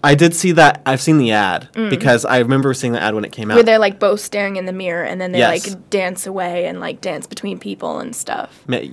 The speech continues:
Speaker 1: yes, I just remember there being one part where she's
Speaker 2: Laser
Speaker 1: like,
Speaker 2: boobs, that's
Speaker 1: the,
Speaker 2: all you
Speaker 1: her, like,
Speaker 2: remember.
Speaker 1: laser shoot over.
Speaker 2: <laughs>
Speaker 1: It's amazing. But,
Speaker 2: Yeah.
Speaker 1: um, um,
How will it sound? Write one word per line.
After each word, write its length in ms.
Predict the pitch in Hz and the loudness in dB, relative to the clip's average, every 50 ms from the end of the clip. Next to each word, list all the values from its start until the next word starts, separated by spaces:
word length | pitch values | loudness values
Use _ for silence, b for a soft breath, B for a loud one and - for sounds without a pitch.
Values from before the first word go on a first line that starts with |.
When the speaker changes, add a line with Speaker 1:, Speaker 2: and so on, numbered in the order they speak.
| - | -14
Speaker 1:
yes, 480 | 98 113 113 - - 117 98 95 - - | -16 -16 -12 -6 -4 -4 -4 -4 -4 -4
I 80 | 123 | -4
just 160 | 131 147 143 156 | -4 -4 0 2
remember 180 | 160 151 147 | 4 4 4
there 180 | 139 139 127 120 | 4 4 4 4
being 320 | 107 - - 127 120 117 | 2 -2 -2 -2 -2 0
one 200 | 110 120 113 117 | 0 -2 -2 -2
part 260 | - 123 113 107 - | -2 0 0 0 0
where 160 | - 110 104 98 | 0 0 0 0
she's 140 | - - | 0 2
Speaker 2:
Laser 240 | 254 220 - 123 113 | 4 4 6 6 4
Speaker 1:
like, 80 | 226 - | 4 2
Speaker 2:
boobs, 240 | - 285 262 247 - | 0 0 0 0 2
that's 140 | 269 233 139 | 4 6 8
Speaker 1:
the, 60 | 139 | 8
Speaker 2:
all 60 | - | 8
you 100 | - 226 | 8 8
Speaker 1:
her, 80 | - 139 | 6 8
like, 80 | 135 - | 8 8
Speaker 2:
remember. 180 | - 113 - | 8 8 8
Speaker 1:
laser 320 | - 123 120 120 110 113 110 | 6 6 4 2 2 -2 -4
shoot 220 | - - 120 107 | -4 0 2 2
over. 180 | 104 107 - - | 2 2 2 0
Speaker 2:
<laughs> 60 | - | -4
Speaker 1:
It's 140 | 110 - - | -4 -4 -4
amazing. 480 | 110 107 104 101 101 - - - - - | -2 -2 -2 -2 -2 -4 -8 -12 -8 -2
But, 160 | - 117 110 | 2 2 4
Speaker 2:
Yeah. 120 | 113 104 101 | 4 4 2
Speaker 1:
um, 200 | 95 98 101 101 - _ _ B B B B B B B B B B B B B B B B B B B B B B _ - - | 2 0 -4 -8 -12 _ _ B B B B B B B B B B B B B B B B B B B B B B _ -4 2
um, 680 | - 170 170 170 165 165 165 165 165 165 175 175 170 | 6 8 8 10 10 8 8 6 4 2 0 -2 -4